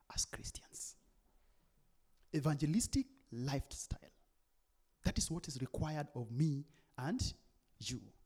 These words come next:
It's very important. It's never mentioned that pastors go ye. And I have a, a question, and I would like to get a response.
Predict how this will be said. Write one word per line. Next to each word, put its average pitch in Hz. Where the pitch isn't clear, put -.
It's -
very 226
important. 131
It's -
never 240
mentioned 220
that -
pastors 208
go 165
ye. 131
And 135
I 127
have 180
a, 147
a 127
question, -
and 131
I 127
would 127
like 143
to 139
get 123
a 117
response. -